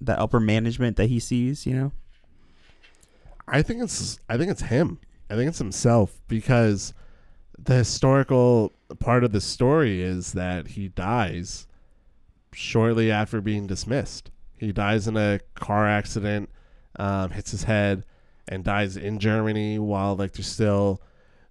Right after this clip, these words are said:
Speaker 2: liberating and trying to figure shit out. Like, he, he dies. And so he never gets that moment of, to return back home,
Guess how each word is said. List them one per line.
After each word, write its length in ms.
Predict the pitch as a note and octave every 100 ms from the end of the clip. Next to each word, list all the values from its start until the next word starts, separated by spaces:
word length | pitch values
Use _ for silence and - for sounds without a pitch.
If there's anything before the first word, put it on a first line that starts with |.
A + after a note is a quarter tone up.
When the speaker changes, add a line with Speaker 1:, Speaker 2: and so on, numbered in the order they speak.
| - - -
Speaker 2:
liberating 680 | C3 C#3+ C#3 C3 C3 B2+ A2+
and 120 | G#2
trying 220 | - B2
to 60 | A#2
figure 240 | B2 A#2
shit 240 | A2 - A2+
out. 220 | A2+ A2+
Like, 160 | G2+ -
he, 420 | A2 A2 G#2+ -
he 180 | F#2+ G#2+
dies. 600 | A2+ D#3 - - - - - _ _
And 400 | - A#2 A#2 A2
so 140 | - B2
he 120 | A#2+
never 220 | A#2+ C3
gets 220 | B2 B2+ -
that 160 | A2+
moment 340 | A2 A#2 A2+ G#2
of, 260 | G2 F2+
to 140 | - A2
return 380 | G2+ - A2+ G#2
back 200 | G#2+ -
home, 520 | G#2+ G2+ G2+ G2